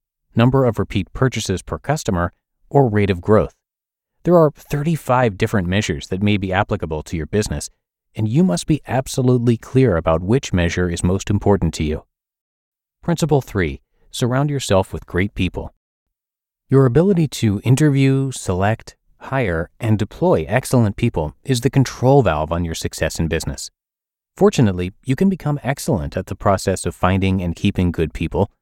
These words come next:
with a little instruction, guidance, and practice. The best companies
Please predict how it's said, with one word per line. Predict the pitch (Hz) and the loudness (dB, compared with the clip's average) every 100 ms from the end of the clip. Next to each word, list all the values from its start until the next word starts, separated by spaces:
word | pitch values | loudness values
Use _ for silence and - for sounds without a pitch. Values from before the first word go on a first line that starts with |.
| _ _ | _ _
with | 127 107 | -4 -2
a | |
little | 110 117 110 | 0 0 0
instruction, | 90 - 120 - 147 147 _ _ - | -4 0 0 2 0 0 _ _ -4
guidance, | 82 80 78 - - | -4 -2 -6 -8 -6
and | 107 - | -4 -2
practice. | 90 - - - - _ _ _ _ _ _ _ | -4 -4 -10 -12 -16 _ _ _ _ _ _ _
The | 139 | 0
best | 220 - | 0 -2
companies | - 131 87 87 | -4 -2 -2 -4